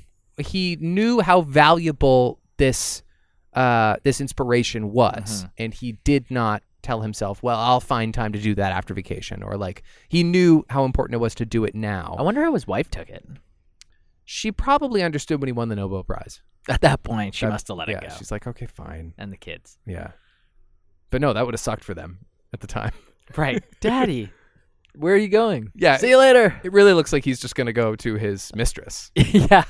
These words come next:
Speaker 1: Like
Speaker 2: "Daddy's going to buy cigarettes."
Speaker 1: <laughs> Yeah, he's probably never coming back.
Speaker 2: Mm-hmm.
Speaker 1: So I'm interested in that book. I've been reading that a little bit, but it's kinda hard to read.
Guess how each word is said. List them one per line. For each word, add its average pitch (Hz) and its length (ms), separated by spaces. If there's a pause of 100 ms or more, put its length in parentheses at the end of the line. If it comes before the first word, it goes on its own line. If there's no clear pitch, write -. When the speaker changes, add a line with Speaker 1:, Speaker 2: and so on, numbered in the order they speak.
Speaker 1:
Like 175 360 (220)
Speaker 2:
"Daddy's 208 320
going 208 160
to 208 60
buy 214 140
cigarettes." 208 800
Speaker 1:
<laughs> - 40 (880)
Yeah, 151 140
he's 123 140
probably 160 240
never 127 200
coming 104 280
back. 95 320
Speaker 2:
Mm-hmm. 120 220 (1160)
Speaker 1:
So 160 100
I'm 147 120
interested 170 400
in 113 80
that 95 180
book. - 220
I've 107 120
been 107 160
reading 95 220
that 98 140
a 98 40
little 101 140
bit, - 180
but - 40
it's 104 100
kinda 139 180
hard 107 160
to - 60
read. - 220